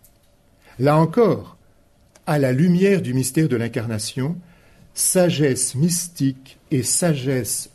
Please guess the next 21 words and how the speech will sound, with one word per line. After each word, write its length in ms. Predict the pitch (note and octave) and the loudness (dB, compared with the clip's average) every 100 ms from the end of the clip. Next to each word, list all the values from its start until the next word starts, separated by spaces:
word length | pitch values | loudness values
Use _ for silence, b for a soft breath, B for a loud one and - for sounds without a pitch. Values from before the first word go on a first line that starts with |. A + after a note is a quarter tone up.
| - | -14
juridique 840 | F2 E3 F3+ E3 G#2 A#2+ B2 - b b | -4 -2 0 0 -2 -6 -8 -12 b b
vont 300 | A2 A#2+ C3 | -8 -4 -4
de 160 | G2+ F#2 _ | -6 -12 _
pair. 500 | B2 G2+ - - - _ _ _ _ _ _ _ _ _ - - _ _ _ _ B B B B B B | -6 -6 -8 -20 -20 _ _ _ _ _ _ _ _ _ -20 -20 _ _ _ _ B B B B B B
Pour 240 | - D#3+ C3 | 2 2 4
relever 360 | A3+ A3 G3 | 4 4 4
le 120 | F3+ C#3 | 4 4
défi, 540 | C#3 B2+ - C3+ E3 - - _ - | 0 -2 -4 -4 -4 -10 -20 _ -6
saint 200 | - G3 | 0 2
Étienne 340 | G3+ G3 A#3+ | 0 0 0
s'inspire 500 | - E3+ D3 - D#3 | 2 2 0 0 0
de 80 | B2+ | 2
la 120 | B2 | -2
règle 280 | A2 B2+ A#2+ | -2 -2 -2
de 60 | A2 | -2
saint 180 | - | -2
Benoît 440 | G#2+ G2+ F#2+ E2+ D2+ b b b b D#3+ | -2 -6 -6 -10 -12 b b b b -2
et 100 | D3+ | 2
conçoit 480 | F3+ E3+ F3 G#3 | 4 2 2 0
sa 220 | G3+ - A2+ | 0 -2 -4
fameuse 640 | - D#3 E3 F#3+ D3+ - | -2 0 2 2 2 -2